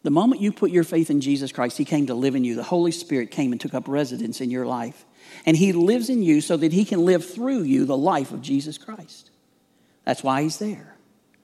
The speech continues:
And when he is in control, when we are surrendered to his lordship, and he is in control,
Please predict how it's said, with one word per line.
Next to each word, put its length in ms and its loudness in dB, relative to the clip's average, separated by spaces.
And 100 0
when 140 10
he 180 12
is 160 4
in 140 4
control, 500 4
when 160 8
we 120 12
are 60 10
surrendered 520 2
to 40 0
his 220 4
lordship, 600 -4
and 120 4
he 160 6
is 140 8
in 160 0
control, 800 -4